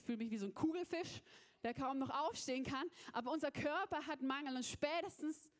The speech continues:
wenn wir eines Tages sterben, merken wir, wir haben Mangel. Und das ist das Problem der Menschheit,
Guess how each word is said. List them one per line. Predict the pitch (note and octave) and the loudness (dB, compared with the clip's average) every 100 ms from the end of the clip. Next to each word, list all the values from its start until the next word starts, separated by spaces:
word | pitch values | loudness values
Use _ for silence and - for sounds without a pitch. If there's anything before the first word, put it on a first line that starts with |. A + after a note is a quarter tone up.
| _ _ _ _ _ - | _ _ _ _ _ -4
wenn | A#3+ | 0
wir | B3+ | 0
eines | C4 C#4 C4 | 0 -2 0
Tages | B3+ A#3+ A3 | -2 -2 -4
sterben, | - B3 C#4 G#3 | -2 0 0 0
merken | G#3+ C#4+ - G3+ | 0 -2 -2 -2
wir, | F3+ F3+ A#3+ - _ _ _ _ _ _ _ _ _ - - | 0 0 -2 -6 _ _ _ _ _ _ _ _ _ -12 -4
wir | G#3+ A#3 | -2 0
haben | B3+ | 0
Mangel. | C#4 E4 B3+ - _ _ _ _ _ _ _ _ _ _ _ _ _ _ _ | 0 0 -2 -6 _ _ _ _ _ _ _ _ _ _ _ _ _ _ _
Und | - A#3 - | -2 -2 0
das | F#4+ G#4+ | -2 -2
ist | D#4 - | -4 -2
das | B3+ - | -4 -2
Problem | B3+ G3+ A#3 F4 G#4 C#4+ | -2 0 2 2 2 0
der | G#3+ | 0
Menschheit, | G#3+ C4 D#5 - A3 E3 C#3+ - | 0 0 -2 -4 -4 -4 -4 -8